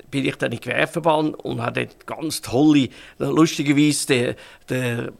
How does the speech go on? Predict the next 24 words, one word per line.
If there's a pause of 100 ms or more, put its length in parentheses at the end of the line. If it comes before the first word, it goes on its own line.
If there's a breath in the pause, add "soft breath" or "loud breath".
(140)
der,
das,
ähm,
das
Portfolio (260 loud breath)
Landwirtschaft
bekommen. (240 loud breath)
Das
ist
auch
Zufall,
oder?
Weil
es
keinen
Bauer
dort
hatte. (320 loud breath)
Und
das
hat
mir
natürlich
gefallen.